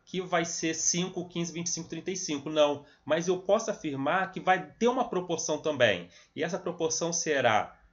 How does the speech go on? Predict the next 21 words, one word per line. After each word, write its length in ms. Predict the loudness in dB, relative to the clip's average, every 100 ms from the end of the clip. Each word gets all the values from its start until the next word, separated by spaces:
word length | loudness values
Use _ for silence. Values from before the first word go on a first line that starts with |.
| -4
aqui 480 | -4 -4 -8 -4
vai 240 | -2 0 -2
ser 340 | -2 -6 -6
D, 680 | -6 -8 -6 -4 -2 0 -2 -6 _ _ _ _ _ _ _ _
aqui 540 | -2 -2 -2 -10 -8
será 600 | -6 -4 0 2 4 2 0 -4 0
três 460 | 2 2 0 -6
Ds 1000 | -8 -4 -2 -2 -2 -6 -8 -10 -10 -14 _ _ _ _ _ -6
e 140 | 4
aqui 400 | 4 2 -8 -6
será 560 | -6 -4 -2 2 2 2
cinco 840 | -2 -6 -4 -2 -4 -6 -8 -10
Ds. 720 | -4 -2 -2 -4 -12 -18 -20 _ _ _ _ _ _ _ _ _ _ _ 0
E 80 |
no 180 | 2 2
próximo 400 | 6 6 6 2
parar 460 | 2 4 6 4 2
vai 240 | 0 2
ser 240 | 2 -2 -2
sete 480 | 0 2 0 -2
Ds. 520 | -2 -2 -2 -6 -12